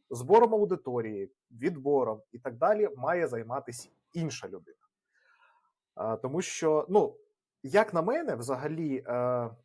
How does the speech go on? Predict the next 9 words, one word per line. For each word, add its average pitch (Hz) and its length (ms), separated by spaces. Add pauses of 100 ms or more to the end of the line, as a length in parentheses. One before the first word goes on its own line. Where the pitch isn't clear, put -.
(720)
в 135 80
більшості 147 400
випадків 139 460
люди, 147 280
вони 139 440
або 147 240
технічні, 196 600
або 123 220
творчі. - 460